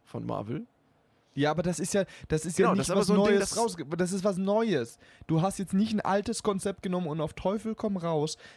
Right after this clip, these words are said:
Speaker 2: da jetzt
Speaker 1: Genau,
Speaker 2: irgendwie
Speaker 1: genau.
Speaker 2: dieses ethnische Ding drauf gedrückt.
Speaker 1: Ja.
Speaker 2: Weil das finde ich halt unangenehm. Ariel kennen wir halt alle aus diesem Disney-Film als halt einfach weißer, m-, halb Mensch, halb Fisch,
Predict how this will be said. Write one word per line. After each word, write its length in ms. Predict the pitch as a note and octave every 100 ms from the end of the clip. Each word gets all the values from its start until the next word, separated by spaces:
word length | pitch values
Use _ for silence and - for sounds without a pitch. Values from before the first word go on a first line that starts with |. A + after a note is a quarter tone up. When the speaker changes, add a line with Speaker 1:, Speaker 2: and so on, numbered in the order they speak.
| -
Speaker 2:
da 180 | E3+ E3
jetzt 240 | E3 E3+
Speaker 1:
Genau, 220 | F#3+ F3+ F3
Speaker 2:
irgendwie 100 | F3
Speaker 1:
genau. 160 | F3+ F3
Speaker 2:
dieses 160 | D#3+ -
ethnische 440 | G3+ - F#3+ F#3+
Ding 200 | A3 B3+
drauf 300 | F#3+ C3+ -
gedrückt. 400 | B2 B2 A#2 -
Speaker 1:
Ja. 160 | A#2 - - _
Speaker 2:
Weil 140 | C#3 C#3+
das 160 | F#3
finde 140 | G#3 G3
ich 60 |
halt 120 | G#3+ -
unangenehm. 480 | A3+ A#3 F3+ D3 -
Ariel 400 | D#3 E3 D#3+ G#3
kennen 300 | - F3+ A3+
wir 120 | A#3+
halt 180 | A3+ -
alle 320 | D3 C#3 G3+
aus 260 | F3 F3 -
diesem 280 | E3+ D3+ D3 -
Disney-Film 960 | E3+ F3 F#3 G#3+ A3 - - D#3+ E3+ A#3 - - _
als 300 | D#3 D#3+ -
halt 160 | E3 C3+
einfach 340 | D#3 D#3+ C3
weißer, 480 | C#3 D#3 E3 - G3+
m-, 380 | F#3 E3 D3+ D#3
halb 180 | D#3 C#3+
Mensch, 280 | D#3 D3+
halb 200 | D3 C3
Fisch, 360 | - F3+ A#3+ -